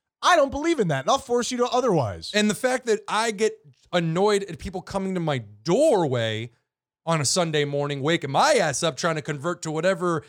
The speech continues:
Speaker 2: hippy dippy god they got going on in their crazy ass
Speaker 1: <laughs>
Speaker 2: book.
Speaker 1: Because you're a bigot.
Speaker 2: Hey, absolutely.
Speaker 1: Yeah.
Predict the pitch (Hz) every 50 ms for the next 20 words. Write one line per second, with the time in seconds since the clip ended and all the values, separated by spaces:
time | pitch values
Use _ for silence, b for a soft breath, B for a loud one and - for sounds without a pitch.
0 | b b - 262 262 262 226 175 147 214 214 220 208 160 143 196 196 196 160 160
1 | 214 269 247 208 175 160 196 190 190 196 185 185 185 180 170 170 208 302 - -
2 | 202 190 175 135 139 147 135 139 139 131 120 143 143 - 214 196 - 262 247 190
3 | 220 233 233 220 - 330 320 220 139 - - - 247 254 262 285 - 285 302 294
4 | - 349 330 370 427 415 370 247 180 165 147 131